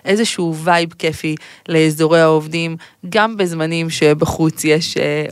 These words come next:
אה, עומס ופיק. אנחנו יודעים לחגוג, אה, פנימה עם העובדים, ולהיות שם בדברים המתוקים, בפאן, בחוויה,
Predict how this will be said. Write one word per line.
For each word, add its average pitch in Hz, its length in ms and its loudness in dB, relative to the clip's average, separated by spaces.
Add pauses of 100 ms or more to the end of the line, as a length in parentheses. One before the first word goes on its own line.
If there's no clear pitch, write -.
אה, 151 180 2
עומס 160 480 0
ופיק. 151 460 -2
אנחנו 160 380 0
יודעים 156 240 0
לחגוג, 156 500 0
אה, 160 220 4
פנימה 165 320 -2
עם 156 180 2
העובדים, 151 500 0 (500)
ולהיות 170 340 0
שם 151 300 -4
בדברים 160 460 0
המתוקים, 151 720 -4
בפאן, 156 600 -4
בחוויה, 156 800 0